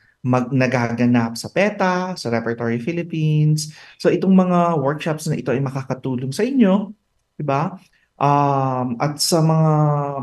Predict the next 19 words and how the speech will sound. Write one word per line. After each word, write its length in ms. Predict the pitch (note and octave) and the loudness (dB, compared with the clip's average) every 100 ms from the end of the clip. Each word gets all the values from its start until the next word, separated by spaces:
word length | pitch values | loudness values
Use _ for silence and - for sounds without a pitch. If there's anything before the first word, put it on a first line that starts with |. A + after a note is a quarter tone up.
| - | -10
regions, 640 | C#3+ G#3+ G3+ G#3 G3 F#3+ - | -4 -2 2 2 2 -2 -2
I'm 160 | D#3 | -4
sure 320 | D#3 A3 F#3+ | -2 -2 -2
may 160 | F3+ F3 | -2 -2
mga 160 | E3+ C#3 | 0 0
workshops 560 | B2 - - D3 D3+ | -2 -4 -6 -6 -6
din 160 | F#3+ G3 | -2 0
dyan. 560 | F#3 E3 D#3+ F#3+ F#3+ - _ - _ | 2 2 2 0 -2 -10 _ -20 _
Um, 960 | - C3+ C3+ C3 B2+ B2+ B2 A#2+ B2 - _ - | -2 0 0 0 0 0 0 -2 -4 -8 _ -2
and 240 | F#3 G3+ G#3+ | 2 4 4
huwag 160 | G#3 | 4
tayong 240 | G#3 G#3+ G#3 | 4 4 4
matakot, 960 | G#3 G#3 F3 F3+ F3+ F3 E3+ E3+ E3+ - _ - - _ _ _ _ | 2 2 -2 -4 -4 2 4 4 0 -14 _ -20 -20 _ _ _ _
um, 800 | - D#3+ D#3+ D3+ D3+ D3 C#3 C#3 - | -2 2 2 2 0 -2 -4 -10 -4
mag-initiate 1200 | D3+ D3+ - F#3+ F#3+ - G#3+ F#3 - - _ - _ _ - | -2 -2 0 2 2 2 0 0 -2 -10 _ -20 _ _ -6
ng 80 | D3+ | -2
mga 240 | E3+ F3+ F3+ | 0 0 -2
iba't 240 | D#3+ E3 D#3+ E3 | -2 -4 -4 -2
ibang, 280 | D#3 D#3+ | -2 0